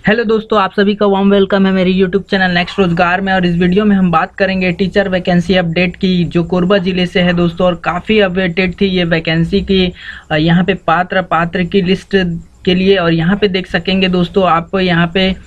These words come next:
notice release कर दिया गया है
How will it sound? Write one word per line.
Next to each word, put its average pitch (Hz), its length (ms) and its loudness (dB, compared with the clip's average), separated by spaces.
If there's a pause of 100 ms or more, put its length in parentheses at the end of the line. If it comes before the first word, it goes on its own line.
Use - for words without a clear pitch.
(1500)
notice 160 460 2 (400)
release 160 400 2
कर 190 200 0
दिया 185 220 0
गया 180 220 0
है 196 240 0